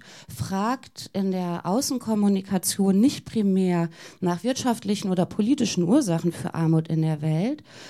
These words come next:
Und sie, äh, agiert so, dass sie sehr stark spricht über Zielgruppen, die Teil einer Gemeinschaft wären. Sie tragen Armbänder und gehen zu Popkonzerten und so weiter.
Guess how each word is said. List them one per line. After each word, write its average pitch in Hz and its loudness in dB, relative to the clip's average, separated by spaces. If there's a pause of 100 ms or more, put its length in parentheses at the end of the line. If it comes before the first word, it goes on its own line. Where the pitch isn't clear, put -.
(140)
Und 180 0
sie, 196 -2
äh, 180 -2
agiert 202 -4
so, 214 0
dass 202 -2
sie 196 -4
sehr 202 -2
stark 208 -4
spricht - -4
über 175 0
Zielgruppen, 202 -2
die 170 -6
Teil 220 -4
einer 185 -4
Gemeinschaft 185 -4
wären. 143 -6
Sie 151 -16
tragen 147 -8
Armbänder 160 -2
und 151 -4 (340)
gehen 175 -2
zu 190 -6
Popkonzerten 175 -6
und 170 0
so 170 -8
weiter. 202 -4